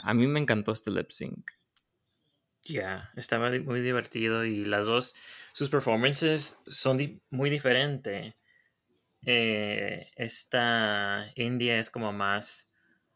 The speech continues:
Speaker 2: de coreografía y,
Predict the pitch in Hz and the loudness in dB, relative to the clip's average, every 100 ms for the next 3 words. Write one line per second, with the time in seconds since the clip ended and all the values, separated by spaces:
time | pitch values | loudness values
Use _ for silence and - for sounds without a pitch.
0 | _ _ - 107 101 98 95 95 - 98 | _ _ -4 -2 0 -2 -2 -4 -6 -6
1 | 92 92 95 - 127 127 123 120 123 120 | -4 -4 -4 -4 0 2 2 2 4 4
2 | 117 120 117 113 98 90 85 | 4 2 0 -2 -6 -10 -14